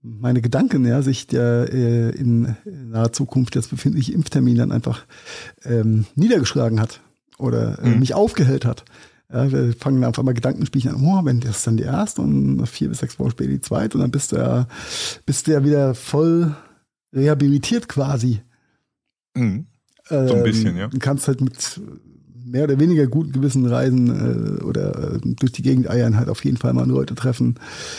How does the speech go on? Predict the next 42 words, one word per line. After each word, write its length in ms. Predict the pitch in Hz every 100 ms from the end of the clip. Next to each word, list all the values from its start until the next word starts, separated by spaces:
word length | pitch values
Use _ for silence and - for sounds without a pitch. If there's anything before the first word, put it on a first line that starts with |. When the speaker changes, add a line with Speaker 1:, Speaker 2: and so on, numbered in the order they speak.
| - -
Speaker 1:
äh, 60 | 170
ohne, 800 | 131 123 127 127 123 135 120 117
äh, 20 |
die 80 | 113
ganze 180 | 117 117
Zeit 120 | 131
irgendwelche 260 | 123 120 110
Schnelltests 420 | 127 120 120 -
zu 80 | 117
machen 240 | 113 113
und 320 | - 190 156
so 60 | 131
weiter 220 | 127 123
und 100 | 117
so 80 | -
weiter. 200 | - -
Also 220 | 120 135
es 80 | 131 139
ist, 80 | 147
äh, 220 | 147 143
schon 220 | - 165
Speaker 2:
Ja. 120 | 226 220 - - - -
Speaker 1:
extrem 760 | 160 - - 127 175 196 196 185 _ _ _ - -
gedanklich 600 | 127 127 117 143 170 -
befreiend 560 | 139 - 139 143 131 - - _ _ _
gewesen. 380 | - 117 117 110 143 110
Speaker 2:
Mhm. 60 | 190 - - - - - -
Speaker 1:
Und, 420 | - 117 107 -
äh, 160 | 131 113
was 180 | 110 -
ich, 160 | - - - - 147 -
aber 140 | 160 117
gut, 260 | 147 -
kommen 160 | - 156
wir 60 | 127
nachher 180 | 117
dann 560 | 120 - - 117 117 -
eh 180 | - 120
nochmal 200 | 113 117
im 60 |
Detail 260 | 120 113 113
dazu. 280 | - -